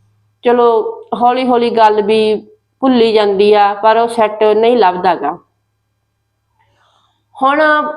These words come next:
ਸਭ ਤੋਂ ਵੀ ਸਿਰ ਤੋਂ ਪਾਣੀ ਉਦੋਂ ਲੰਘ ਗਿਆ ਜਦੋਂ ਥਾਣੇਦਾਰ ਦੀ ਅਲਮਾਰੀ ਦੇ ਵਿੱਚੋਂ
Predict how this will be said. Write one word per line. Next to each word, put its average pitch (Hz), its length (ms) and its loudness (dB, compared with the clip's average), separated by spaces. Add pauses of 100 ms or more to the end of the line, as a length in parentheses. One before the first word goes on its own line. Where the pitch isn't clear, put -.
(120)
ਸਭ 262 260 2 (100)
ਤੋਂ 294 160 2
ਵੀ 277 320 -2
ਸਿਰ 262 240 -2
ਤੋਂ 254 180 -2
ਪਾਣੀ 240 380 2 (100)
ਉਦੋਂ 233 300 2
ਲੰਘ 208 300 0
ਗਿਆ 226 280 4
ਜਦੋਂ 226 320 0
ਥਾਣੇਦਾਰ 220 580 0
ਦੀ 226 160 -2
ਅਲਮਾਰੀ 226 420 2
ਦੇ 294 160 -2
ਵਿੱਚੋਂ 202 480 -2